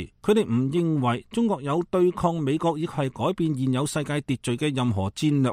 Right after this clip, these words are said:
同意圖。佢仲表示，中方正在係盡最大嘅努力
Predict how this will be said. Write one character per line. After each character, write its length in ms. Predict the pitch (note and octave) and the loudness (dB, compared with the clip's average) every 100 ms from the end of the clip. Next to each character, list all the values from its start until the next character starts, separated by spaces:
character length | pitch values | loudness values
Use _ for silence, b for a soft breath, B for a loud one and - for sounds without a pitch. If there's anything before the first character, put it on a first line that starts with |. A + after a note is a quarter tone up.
| - | -2
同 280 | G2 F#2 F#2+ | -6 -4 -2
意 160 | C3+ | -2
圖。 200 | B2 E2 - b b b b b | 0 -2 -6 b b b b b
佢 100 | E3+ | 0
仲 160 | E3+ | 0
表 180 | C#3 C#3 | 0 0
示， 240 | F#3 C#3+ G2+ b b b | 2 0 -2 b b b
中 200 | A#3+ A#3+ | 2 2
方 220 | A#3 A#3 | 2 0
正 200 | - F3+ | 2 -2
在 120 | F3+ D3+ | 0 0
係 240 | - D3 | 0 -2
盡 220 | - D3 | 0 -2
最 200 | - F#3 | 0 0
大 140 | E3+ C#3+ | 0 0
嘅 180 | E3 D#3+ | 0 0
努 200 | C3+ | 2
力 80 | D#3+ | 0